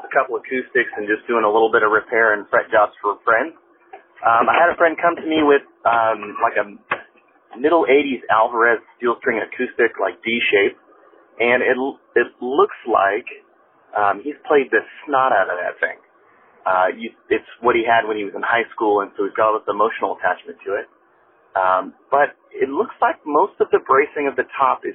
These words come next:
either cracked or collapsed. Um, the bridge is rotating pretty hard, and it looks like, um, somebody put some kind of wooden bridge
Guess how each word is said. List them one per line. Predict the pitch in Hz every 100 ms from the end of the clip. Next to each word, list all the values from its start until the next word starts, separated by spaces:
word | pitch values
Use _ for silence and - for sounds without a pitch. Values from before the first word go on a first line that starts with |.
| -
either | 110 101 -
cracked | - 156 165 160 -
or |
collapsed. | 101 104 101 123 127 - _ _ _ _ _ _ _ -
Um, | 95 92 90 87
the |
bridge | - - 135 135
is | 131
rotating | 117 123 123 - 123 113 110
pretty | 127 113
hard, | 113 110 107 107 _ _ _ _ _ -
and | 131 139 143 135
it | 143
looks | 160 240 - 214
like, | 170 - - _ _ _ _ -
um, | 120 107 101 98 _ _ _ _ -
somebody | 156 151 -
put | 165 -
some | 151 147
kind | 147
of | 135 - _ _ _ _ _ _ _ _ 104
wooden | 131 139 127 113 104 _ _ _ _ -
bridge | 107 120